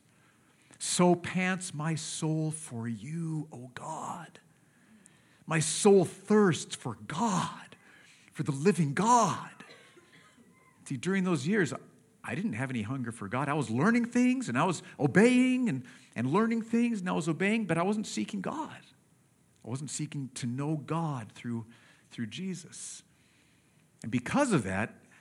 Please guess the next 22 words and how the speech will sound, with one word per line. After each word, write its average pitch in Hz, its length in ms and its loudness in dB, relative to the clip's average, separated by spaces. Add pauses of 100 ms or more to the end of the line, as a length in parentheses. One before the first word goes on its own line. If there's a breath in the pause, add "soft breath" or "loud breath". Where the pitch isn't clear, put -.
(100)
I 113 140 -2
didn't 214 160 0
experience 175 720 -2
what 143 140 -4
the 127 80 -4
scriptures 175 500 -4
describe 131 580 -4
believers 123 440 -2
can 147 180 -2
experience. - 800 -4 (1300)
For 147 120 -4
example, 143 400 0
I 123 160 2
wasn't 202 320 0
experiencing 156 840 -4 (300 loud breath)
having 143 340 -2
God's 170 460 -2
love 156 400 -4 (180)
poured 170 640 -2
into 156 260 -6
my 147 200 -6
heart 143 400 -4